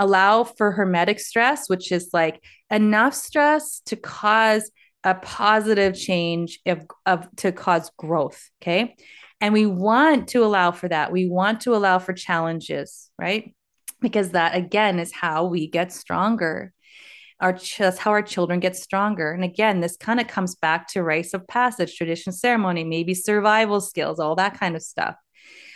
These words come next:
Um, explore emotional intelligence, right? That's a, that's a very important thing, um, all for,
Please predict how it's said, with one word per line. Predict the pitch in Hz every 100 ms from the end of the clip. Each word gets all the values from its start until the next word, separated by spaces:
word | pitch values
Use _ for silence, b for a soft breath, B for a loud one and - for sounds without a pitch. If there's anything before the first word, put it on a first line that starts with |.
| B B
Um, | 220 226 226 226 226 -
explore | 220 - - 220 226 262
emotional | 240 208 208 226
intelligence, | 196 196 - 175 202 202 247 262 262 - - _ _
right? | - 185 220 233 _ b b b b
That's | 233 -
a, | 311 233
that's | 269 285
a |
very | 302 233 226
important | 226 226 196 190
thing, | 214 220 -
um, | 196 185 160
all | 196 202 208
for, | - 156